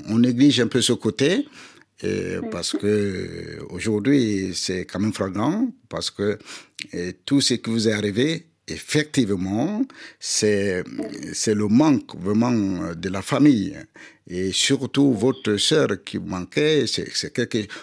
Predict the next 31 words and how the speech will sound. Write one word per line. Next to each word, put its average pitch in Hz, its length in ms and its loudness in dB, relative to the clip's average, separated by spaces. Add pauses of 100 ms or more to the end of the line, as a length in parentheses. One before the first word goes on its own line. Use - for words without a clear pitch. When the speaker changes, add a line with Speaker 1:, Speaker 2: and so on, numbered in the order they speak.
(300)
Speaker 1:
alors 104 140 -2
je 107 60 -2
ne - 20 0
sais 131 160 2
pas 120 160 -2
si 120 140 0
vous 113 200 2
êtes 110 80 4
jumelle 107 400 2
ou 107 80 2
pas, 151 260 0
mais 104 120 2
parce 92 220 -4
que 104 60 -2
la 104 120 0
jumellité 107 540 2
encore 110 240 -2
c'est 98 160 2
pire. 98 240 0 (440)
Mais 131 340 4
<laughs> - 20 -14
je, 123 720 2 (360)
c'est, - 320 2
c'est - 220 4
que 135 140 4
je, 120 140 0 (540)
ce - 140 0
que 147 180 6
je 127 100 6
peux 147 180 2
comprendre 135 500 0